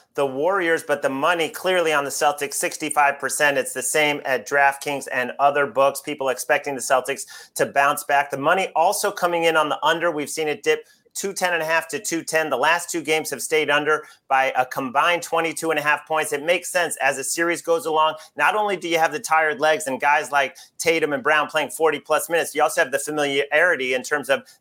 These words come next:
they know exactly, uh, you know, what you're trying to run offensively. But should add, our friend Bob from Berg Bets, and you're gonna hear more from this guy down the road, points out the Warriors in closeout games all time, fifteen and three to the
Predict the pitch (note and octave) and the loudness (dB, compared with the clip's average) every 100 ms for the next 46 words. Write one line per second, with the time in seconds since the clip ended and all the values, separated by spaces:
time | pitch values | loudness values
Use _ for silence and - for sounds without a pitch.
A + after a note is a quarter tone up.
0 | A#2+ D3+ D#3 D3 D3+ C#3+ A#2 G2+ D3 D3+ | -2 0 2 2 2 2 -2 0 2 2
1 | - C#3+ C3 - _ C#3 C3+ C3 B2+ - | 2 -2 -2 -6 _ 0 4 4 2 -2
2 | D3 C#3+ B2 A#2+ - - C#3 F3 E3 D3 | -2 0 0 -2 -10 -8 -2 -2 0 -4
3 | - D#3 D3+ C#3+ C3+ D3 D3+ C#3 C#3 - | 0 0 0 0 -2 0 2 2 0 2
4 | F3+ F3 A#2+ B2+ - E3+ D3 - _ _ | -2 -2 -6 -8 -4 -2 -2 -4 _ _
5 | _ - E3 E3 E3 B2+ A#2 - D#3+ D3+ | _ -10 -4 0 2 2 0 0 -4 -2
6 | B2+ D3 D#3+ D3 B2+ C#3 D3+ B2+ D#3+ D#3+ | 0 0 0 -6 -2 0 0 2 0 0
7 | C3+ C#3 C#3+ D3 C#3 C#3+ C#3+ C3+ C3 C3 | -4 -4 -2 -2 0 0 0 -2 -4 -4
8 | - C#3 C3 - - _ C#3 D3 D#3 C#3 | 0 2 0 -4 -20 _ 2 2 2 -2
9 | B2+ D3+ D3+ C#3+ - D#3+ E3 C#3 D#3+ D3+ | 0 2 4 2 -2 -4 -4 0 0 2
10 | - B2+ C#3+ E3 F#3 F3+ - C3+ - D#3+ | 0 -2 0 0 0 -4 -8 -12 -4 -2
11 | F3+ D3+ C3+ C3+ A#2+ A2 - A#2 E3+ G3 | 0 0 -2 -4 -8 -8 -6 -2 -2 0
12 | F3 E3+ F3 _ _ _ - F#3+ G3+ - | 0 0 -2 _ _ _ -2 -2 -2 -2
13 | G#3 F#3 C#3 - C#3 D3 F#3 F3+ - - | 0 0 -2 -6 -6 0 2 0 -4 -2
14 | D3+ B2+ A#2+ | 0 2 -2